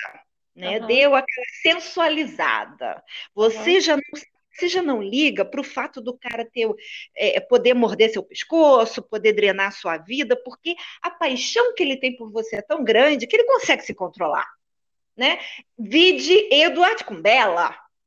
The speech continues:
Speaker 1: né?
Speaker 2: É.
Speaker 1: Que o sangue dela era um, um perfume, um chamariz pra ele, e mesmo assim o cara tava lá firme e forte, vegetariano.
Speaker 2: É.
Speaker 1: Certo? Mas aí,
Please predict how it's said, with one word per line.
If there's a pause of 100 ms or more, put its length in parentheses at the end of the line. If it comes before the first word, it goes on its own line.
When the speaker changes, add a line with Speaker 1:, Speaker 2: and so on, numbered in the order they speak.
(180)
Speaker 1:
né?
Speaker 2:
É.
Speaker 1:
Que
o
sangue
dela
era
um,
um
perfume, (380)
um
chamariz
pra
ele, (260)
e
mesmo
assim
o
cara
tava
lá
firme
e
forte,
vegetariano. (1000)
Speaker 2:
É.
Speaker 1:
Certo? (760)
Mas
aí,